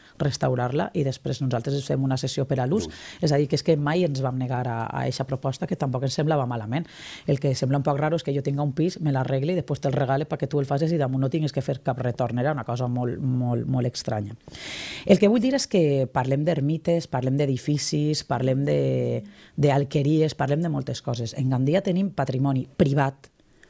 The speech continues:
Speaker 1: molt de privat, que està en mal estat i en males condicions, i la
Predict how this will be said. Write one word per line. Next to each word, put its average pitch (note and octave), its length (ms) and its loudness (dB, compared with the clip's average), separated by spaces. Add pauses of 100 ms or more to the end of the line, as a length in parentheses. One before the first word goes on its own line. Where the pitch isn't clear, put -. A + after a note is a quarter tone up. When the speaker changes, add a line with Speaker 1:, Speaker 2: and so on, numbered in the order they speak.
(220)
Speaker 1:
molt D3 380 4
de B2+ 80 -2
privat, B2+ 320 -4
que - 80 -4
està A#2 280 -4 (360)
en D3+ 120 2
mal A#2+ 120 0
estat B2+ 300 -2
i C3 60 2
en - 20 -2
males B2 240 -4
condicions, C3 520 -2
i E3+ 40 0
la C#3 100 0